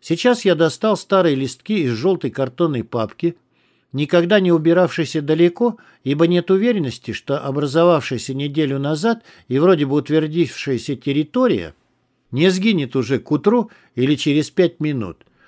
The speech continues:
Вот план маршрута, по которому мы отходили после налета на лагерь маджахедов. Зан и его люди ушли на юго-запад, держа направление вдоль старой грунтовой дороги, ведущей в обход могильника.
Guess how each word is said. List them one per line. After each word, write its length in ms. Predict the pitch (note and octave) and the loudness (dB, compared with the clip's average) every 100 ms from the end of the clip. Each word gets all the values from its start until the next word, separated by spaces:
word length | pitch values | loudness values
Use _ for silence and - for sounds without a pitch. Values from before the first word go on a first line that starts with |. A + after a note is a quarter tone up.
| _ _ - | _ _ 0
Вот 240 | A#3 A#3+ | 0 2
план 220 | G#3+ G#3+ | 2 4
маршрута, 540 | G3+ F#3 - B2 A#2+ A#2 | 4 2 -2 -4 -4 -6
по 120 | A#2 | -4
которому 440 | C#3 C3+ G#3 F#3+ | -2 0 0 2
мы 80 | D3+ | 0
отходили 480 | - - C#3+ G3 G3 | -2 -2 -2 0 -2
после 400 | - D#3 - C#3+ | 0 -2 -2 -2
налета 420 | C3+ D3 G3+ F3 | 0 2 2 0
на 140 | C3+ | -2
лагерь 340 | B2 D#3+ D#3+ D#3+ | 0 0 2 -2
маджахедов. 800 | D3+ B2 C#3 C3+ A2 F2+ E2+ - _ _ _ _ - | -2 -4 -6 -6 -8 -8 -10 -16 _ _ _ _ -10
Зан 380 | G2 D#3+ F3+ - | 2 2 2 0
и 100 | D#3 | -2
его 260 | D#3 F#3+ | 2 2
люди 420 | G3 C#3 C#3+ D#3+ - - _ | 2 0 0 -4 -6 -20 _
ушли 320 | C3+ B2 G3+ | -6 -4 -2
на 120 | A3 G3 | 2 2
юго-запад, 760 | G#3+ G3 F3+ C3+ A#2 - G#2 _ _ - | 2 2 0 0 -2 -4 -12 _ _ -10
держа 360 | A2 C#3 C#3 F3 | -2 0 2 2
направление 640 | C#3+ D3 C3+ D3 G#3+ G3+ | 2 2 2 2 0 0
вдоль 220 | B2+ C3+ | 0 0
старой 360 | A2 - F3 F3 | -2 0 2 2
грунтовой 500 | A#2+ C3 A#2+ E3+ E3 | 0 -4 0 0 2
дороги, 540 | D3+ F3 C#3 F#2+ F2 - _ _ | 2 2 2 -2 -10 -14 _ _
ведущей 460 | G#2+ A#2+ F3 F#3 F3+ | -6 0 2 2 0
в 80 | C3 | 0
обход 380 | A#2+ - E3 C#3+ | -2 0 -2 -2
могильника. 760 | D3+ D3 D3 F#2+ F2+ - D#2+ | -6 -4 -6 -6 -10 -14 -18